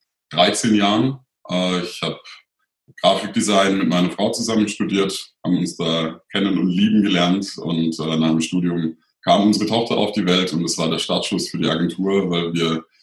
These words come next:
beide nicht zwölf Stunden am Tag oder übers Wochenende immer weg sein wollten und keiner gern Hausmann oder Hausfrau sein wollte und ja, seit, seit Ende, seit Ende zweitausendsechs, äh,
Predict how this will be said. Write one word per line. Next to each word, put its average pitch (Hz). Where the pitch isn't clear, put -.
beide 107
nicht 113
zwölf 117
Stunden 113
am 98
Tag 95
oder 90
übers 90
Wochenende 90
immer 87
weg 95
sein 101
wollten 95
und 90
keiner 92
gern 87
Hausmann 92
oder 90
Hausfrau 95
sein 95
wollte 92
und 80
ja, 95
seit, -
seit 87
Ende, 98
seit -
Ende 90
zweitausendsechs, 87
äh, 82